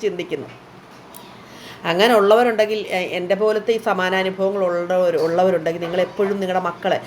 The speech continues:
ഇപ്പോൾ ഭർത്താവിൻ്റെ ഭാഗത്തുനിന്ന് സ്നേഹവും പരിഗണനയും കിട്ടാതെ അപ്പോൾ നമുക്കൊരു തകർച്ചയുണ്ടാകും കുടുംബജീവിതത്തിൽ. അപ്പോൾ സ്ത്രീകൾ, ഏഹ്, പെട്ടെന്ന് ദേഷ്യമല്ല മക്കളുടെ മേൽ തീർക്കും. അങ്ങനെ ഒരിക്കലും തീർക്കരുത്. ആ മക്കൾക്ക് ഒരു സ്വഭാവത്തിൽ ഈ ഇങ്ങനെയുള്ള വൈകല്യങ്ങൾ ഉണ്ടാകും. അവരുടെ കുടുംബജീവിതത്തിൽ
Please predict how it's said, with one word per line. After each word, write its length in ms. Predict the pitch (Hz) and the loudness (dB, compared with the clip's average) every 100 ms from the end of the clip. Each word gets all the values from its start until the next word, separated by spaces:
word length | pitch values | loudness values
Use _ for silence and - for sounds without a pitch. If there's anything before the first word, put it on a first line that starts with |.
| - | -16
ഇപ്പോൾ 140 | - 214 | -6 0
ഭർത്താവിൻ്റെ 480 | 196 190 208 220 226 208 | 2 4 2 4 2 2
ഭാഗത്തുനിന്ന് 420 | 190 190 190 202 196 | 2 2 -2 -8 -4
സ്നേഹവും 400 | 180 175 196 196 | -2 0 -2 0
പരിഗണനയും 420 | 190 175 175 185 190 | 0 0 -2 -2 -2
കിട്ടാതെ 260 | 185 170 170 | 0 0 0
അപ്പോൾ 140 | 185 170 | -2 -4
നമുക്കൊരു 300 | 180 202 202 | -4 -4 0
തകർച്ചയുണ്ടാകും 680 | 180 165 180 214 170 135 - - 190 | 0 0 -2 0 0 -2 -6 -8 -6
കുടുംബജീവിതത്തിൽ. 580 | 190 175 170 160 143 - - - - 196 | -2 -2 -2 -6 -6 -12 -16 -16 -6 0
അപ്പോൾ 160 | 202 202 | 2 2
സ്ത്രീകൾ, 380 | 226 196 208 240 240 - 220 | 4 4 6 6 6 4 2
ഏഹ്, 100 | 208 | 2
പെട്ടെന്ന് 420 | 208 214 240 240 233 196 | 0 2 0 0 0 4
ദേഷ്യമല്ല 460 | 208 208 254 208 190 | 4 4 0 2 0
മക്കളുടെ 260 | 175 202 190 | -2 -2 0
മേൽ 100 | 190 185 | 0 -2
തീർക്കും. 240 | 156 165 170 | -4 -2 0
അങ്ങനെ 140 | 196 190 | 0 -2
ഒരിക്കലും 300 | 190 202 190 | 0 -2 0
തീർക്കരുത്. 340 | 180 180 156 160 | -2 -4 -4 -6
ആ 40 | 160 | -6
മക്കൾക്ക് 360 | - 196 196 196 - - - 185 | -4 -4 -4 -6 -8 -14 -2 4
ഒരു 140 | 190 190 185 - - - 190 233 | 6 6 2 -8 -18 -14 -2 2
സ്വഭാവത്തിൽ 580 | 190 160 226 226 233 202 | 2 4 2 2 0 -4
ഈ 40 | 208 | -6
ഇങ്ങനെയുള്ള 280 | 202 202 202 196 | -2 0 2 2
വൈകല്യങ്ങൾ 580 | 202 202 214 214 208 190 | 2 6 4 4 2 0
ഉണ്ടാകും. 320 | 151 156 151 151 | -2 -2 -2 -2
അവരുടെ 160 | 180 202 | -2 0
കുടുംബജീവിതത്തിൽ 580 | 190 196 214 226 214 | 0 0 0 0 -2